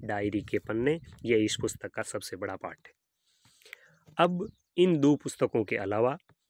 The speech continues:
एक पुस्तक और लगती है, रचना और अभिव्यक्ति। तो उसके कौन कौन से अंश यहाँ पे है, वो भी हम देख लेते हैं। तो सभी विद्यार्थी गौर से देखें, यहाँ पे आपके सामने जो नाम दिया हुआ है,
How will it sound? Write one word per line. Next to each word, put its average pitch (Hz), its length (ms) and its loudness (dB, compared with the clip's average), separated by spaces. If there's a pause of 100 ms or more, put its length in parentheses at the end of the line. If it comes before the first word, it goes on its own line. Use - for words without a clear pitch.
(160)
एक 156 220 4
पुस्तक - 280 -4 (160)
और 139 200 4
लगती 117 360 0
है, 117 160 -6 (520)
रचना 147 500 0 (100)
और 123 200 2
अभिव्यक्ति। 101 600 -10 (540)
तो - 60 -10
उसके 202 360 0
कौन 202 300 2
कौन 151 200 4
से 127 160 2
अंश 110 400 -2 (160)
यहाँ 104 260 -2
पे 107 80 -4
है, 135 140 -8 (160)
वो 107 100 -2
भी 110 180 -4
हम 104 140 -2
देख 104 200 -4
लेते 104 260 -6
हैं। 127 120 -10 (380)
तो 131 100 0
सभी 131 300 2
विद्यार्थी 147 680 0 (120)
गौर 123 300 2
से - 180 4
देखें, 147 440 0
यहाँ 117 340 2
पे 135 80 4
आपके 127 300 2
सामने 139 420 0 (220)
जो 110 180 0
नाम 123 300 2
दिया 135 220 2
हुआ 139 180 4
है, 147 160 -6